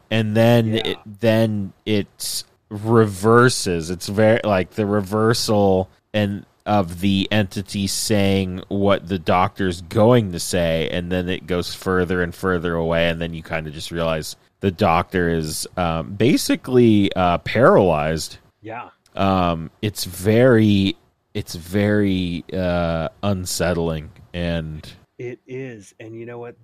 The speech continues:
Speaker 2: There was a story note in here somewhere, and I thought that I had put it in, but I did not, about how they pulled off the repetition.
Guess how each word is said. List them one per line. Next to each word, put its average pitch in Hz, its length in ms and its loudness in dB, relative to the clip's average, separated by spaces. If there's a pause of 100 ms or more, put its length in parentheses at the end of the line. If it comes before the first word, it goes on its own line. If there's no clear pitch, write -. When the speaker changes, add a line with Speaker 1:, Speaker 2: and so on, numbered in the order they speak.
(200)
Speaker 2:
There 165 640 -16 (280)
was 95 440 -18 (140)
a 107 160 -16
story 139 640 -20
note 95 400 -18 (100)
in 110 240 -20 (160)
here 113 240 -20
somewhere, - 880 -20 (140)
and 107 180 -18
I 98 100 -20 (180)
thought 247 220 -14
that 107 100 -14
I 98 80 -14
had 92 200 -20
put 101 160 -20
it 92 100 -18
in, 113 260 -18
but 92 100 -20
I 92 100 -20 (100)
did 92 160 -20
not, 113 380 -20 (140)
about 107 420 -14
how 143 760 -18
they 107 760 -16
pulled 120 420 -18
off 90 640 -18
the 98 420 -16 (120)
repetition. - 800 -20